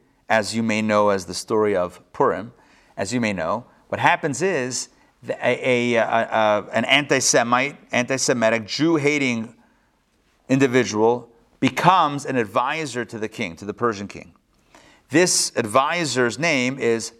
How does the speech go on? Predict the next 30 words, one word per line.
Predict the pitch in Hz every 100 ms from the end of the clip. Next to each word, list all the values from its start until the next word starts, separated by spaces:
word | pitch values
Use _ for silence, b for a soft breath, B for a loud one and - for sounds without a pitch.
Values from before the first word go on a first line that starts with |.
| _
Haman, | - 147 123 120 139
or | - 95
Haman. | 101 113 92 120
I'm | 117
gonna | 101 101
call | 107
him | 95
Haman. | 101 104 101 123 B B B B B B B B
And | 110 104
Haman | 147 262 220 127 151 165 - _ _ _ _ _
has | - 160 160 160 160 139 - -
an | -
idea. | 123 113 98 95 - - _ _ _ b b
He | - 196
wants | 226 185 175 175 - - - _ _ _ _
to | -
kill | 113 - 180 175 175 175 170 -
and | 117 113
annihilate | 123 139 151 139 131 127 -
every | - 160 165 147 147 151
single | 139 - 147 147 143 131 120
Jewish | 107 110 135 151 139 117 -
person | 147 170 151 175 165
from | - 120
the | 113
face | 127 120 -
of | 101
the | 92
earth. | 80 - _ b b b
Men, | 110 120 151 151 143 135 123